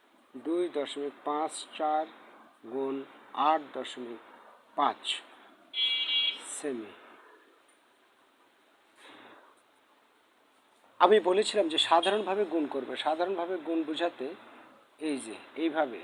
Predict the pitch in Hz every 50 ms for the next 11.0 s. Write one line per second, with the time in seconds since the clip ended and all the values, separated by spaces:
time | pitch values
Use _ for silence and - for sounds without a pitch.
0 | - 107 131 143 - - - 170 165 - - 165 156 160 160 - 170 165 165 147
1 | 151 175 233 311 - - 151 147 139 156 - - 180 170 170 170 170 175 196 254
2 | - - - - - - - - 139 143 156 - 170 160 - 151 131 170 175 -
3 | 165 151 - - 160 - - 151 - - 170 156 - - - 175 156 135 147 139
4 | 139 156 160 156 - - 151 - 151 - - 160 - - 160 156 - 147 147 -
5 | 151 135 135 156 165 160 - 160 151 135 - 147 143 147 151 - 127 - 156 156
6 | 160 160 156 - - - - - 139 147 151 147 131 135 156 147 135 117 104 -
7 | - - - - - - 156 147 147 160 160 160 - 147 139 - 151 143 156 170
8 | 190 170 160 156 151 143 139 - - 147 143 - 156 151 147 143 - 156 131 143
9 | 143 - - 147 135 - 151 135 123 117 147 156 139 135 135 - 156 143 - -
10 | 165 170 170 - - 147 - - 143 - - 151 139 - - 151 147 139 143 135